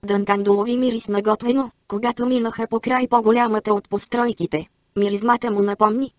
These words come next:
че през целия ден бяха хапнали само малко сухо и жилаво месо, нарязано на тесни ивици, което Тормза нарече храна за пътуващи. Влязоха в тъмната сграда. Блесна светлина. От очите на Тормза рукна кръв. Светлината угасна.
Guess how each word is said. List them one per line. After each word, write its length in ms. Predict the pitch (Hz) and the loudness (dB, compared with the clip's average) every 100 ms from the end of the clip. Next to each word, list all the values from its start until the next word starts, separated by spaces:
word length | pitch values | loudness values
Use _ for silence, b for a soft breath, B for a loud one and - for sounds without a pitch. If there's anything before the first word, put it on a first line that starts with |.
| - | -4
че 160 | 202 | -2
през 220 | 202 202 - | 0 -2 -2
целия 400 | 240 240 240 240 | -2 -2 -2 0
ден 200 | 240 247 | 0 2
бяха 300 | 254 - 220 | 2 2 -4
хапнали 460 | 254 240 226 226 | -2 -2 0 0
само 320 | - 214 214 | 0 0 2
малко 300 | 240 240 214 | 2 0 -2
сухо 300 | 214 240 214 | -2 0 2
и 60 | 208 | 0
жилаво 360 | 226 208 202 202 | 2 0 2 0
месо, 320 | 202 277 247 _ | 0 -2 -4 _
нарязано 540 | 202 240 240 240 240 220 | 0 2 2 2 0 0
на 140 | 202 | 0
тесни 380 | 240 226 214 214 | -2 -2 -2 -2
ивици, 340 | 240 - 269 - - | -2 -4 -8 -8 -4
което 360 | 208 233 240 | -2 -2 -2
Тормза 340 | 226 226 226 226 | -2 -2 0 0
нарече 380 | 226 254 220 226 | 0 -2 -2 -4
храна 300 | 226 254 220 | -2 0 0
за 140 | 202 | 0
пътуващи. 640 | 202 240 202 170 - 151 - _ - | -2 0 0 0 -4 -6 -14 _ -8
Влязоха 500 | 240 240 240 240 240 | 0 0 0 -4 -6
в 100 | - | 0
тъмната 420 | 254 240 226 226 | 0 0 -2 -4
сграда. 360 | 214 214 190 156 _ _ - | -4 0 0 -2 _ _ -6
Блесна 380 | 240 240 240 240 | -2 -2 -2 -4
светлина. 520 | 202 202 202 185 151 - _ _ | -2 -2 0 0 0 -6 _ _
От 160 | 202 202 | -6 -4
очите 360 | - 240 240 | -2 0 0
на 120 | 226 | 0
Тормза 380 | 226 220 226 233 | 0 -2 0 2
рукна 320 | 254 - 226 | 0 0 -4
кръв. 360 | 214 202 - - _ _ - | 0 0 0 -10 _ _ -8
Светлината 680 | 202 202 202 233 240 240 | -4 0 0 0 -2 0
угасна. 420 | 214 240 - 151 | 0 0 -4 -6